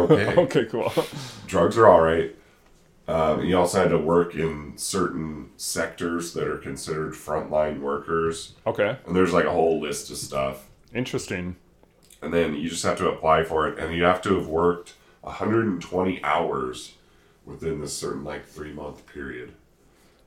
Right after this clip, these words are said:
Speaker 2: That's
Speaker 1: that's, like, three weeks of work.
Speaker 2: <laughs>
Speaker 1: It's like, fuck, during covid, I was doing that in, like, a week and a half.
Speaker 2: <laughs> Yeah,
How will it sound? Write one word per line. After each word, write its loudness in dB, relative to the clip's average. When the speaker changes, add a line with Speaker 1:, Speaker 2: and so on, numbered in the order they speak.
Speaker 2:
That's -4
Speaker 1:
that's, -4
like, 0
three -8
weeks -2
of -4
work. 0
Speaker 2:
<laughs> -2
Speaker 1:
It's 4
like, 6
fuck, -4
during 4
covid, 6
I 8
was 2
doing 2
that 4
in, -6
like, 0
a -4
week -2
and -2
a 0
half. 6
Speaker 2:
<laughs> 8
Yeah, 2